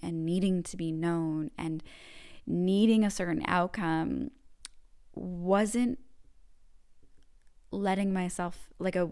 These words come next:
I wasn't feeling good. It w-, it was kind of this constricted energy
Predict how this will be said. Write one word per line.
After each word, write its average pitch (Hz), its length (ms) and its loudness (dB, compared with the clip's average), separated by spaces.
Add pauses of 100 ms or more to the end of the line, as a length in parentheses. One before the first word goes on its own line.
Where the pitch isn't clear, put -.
I 180 100 4
wasn't 190 320 0
feeling 170 420 -6 (100)
good. 151 320 -4
It - 20 -4
w-, - 220 -4
it 175 120 0
was 175 200 -4
kind 190 260 -6
of 185 100 -6
this 175 160 -6
constricted - 840 -4
energy 156 720 -4